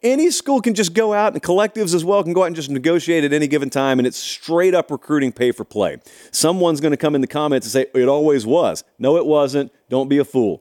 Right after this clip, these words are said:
No, it wasn't. It's never been like that. It's never been like this in the history of college athletics. A hundred dollar handshake has never been and will never be tantamount to, "Here's seven hundred seventy-five thousand dollars in a Lamborghini."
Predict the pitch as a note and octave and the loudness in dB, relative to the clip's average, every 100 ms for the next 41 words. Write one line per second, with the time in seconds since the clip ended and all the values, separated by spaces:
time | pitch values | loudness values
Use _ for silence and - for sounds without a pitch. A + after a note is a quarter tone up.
0 | _ - B2+ D#3+ D#3 D#3 D3 C#3 C#3 D3 | _ -2 0 2 2 2 0 -4 -2 -2
1 | C#3 C#3 C#3 C3 - B2+ A#2+ - - A2+ | 0 0 2 0 0 0 0 -4 -14 -8
2 | B2 C3+ C#3+ C#3 C3+ C3 A#2+ B2+ A2+ G2+ | -2 0 0 0 0 0 -2 -4 -4 0
3 | C3 - B2+ - A2+ G2+ G2 E2+ F2 C#2 | -2 0 -2 0 -2 0 -2 -2 -6 -8
4 | - _ _ - G2+ D3+ E3+ F3+ F#3 F3+ | -10 _ _ -12 -6 -4 0 0 2 0
5 | G3+ - C#3+ C3+ - _ _ _ - D#3+ | -2 0 2 2 -2 _ _ _ -4 -2
6 | F#3 F#3+ G3+ G3 G3+ F#3 F#3 F#3 E3 E3+ | 0 0 0 0 0 0 0 0 0 -2
7 | D#3 F3 E3 D3 C3+ B2 F#3 F#3 - F#3+ | 0 -2 0 -2 0 0 0 0 0 -2
8 | F#3+ G3+ F3+ F#3+ E3 E3 - E3 D3 D3+ | 0 -4 -4 -4 -2 -2 0 0 0 0
9 | D3+ D3+ C3 C3 C3 B2 G#2+ A2 D#2+ | 2 2 2 0 2 0 0 -2 -4